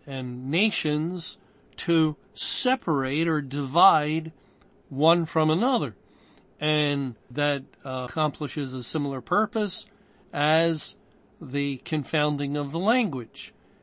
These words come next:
Man was, was unified in space as well as in, uh, their ability to communicate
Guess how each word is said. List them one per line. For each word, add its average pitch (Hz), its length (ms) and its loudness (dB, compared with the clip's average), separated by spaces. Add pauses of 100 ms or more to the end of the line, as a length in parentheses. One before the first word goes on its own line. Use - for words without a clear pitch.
(120)
Man 143 720 0
was, 156 320 -2 (180)
was 147 480 0
unified 156 840 2 (580)
in 135 680 -2 (360)
space - 800 -2 (180)
as 143 240 -2
well 165 520 4
as 147 640 0 (340)
in, 143 540 -2 (200)
uh, 135 140 -6
their 143 220 0
ability 151 640 2
to - 160 -10
communicate 196 840 -2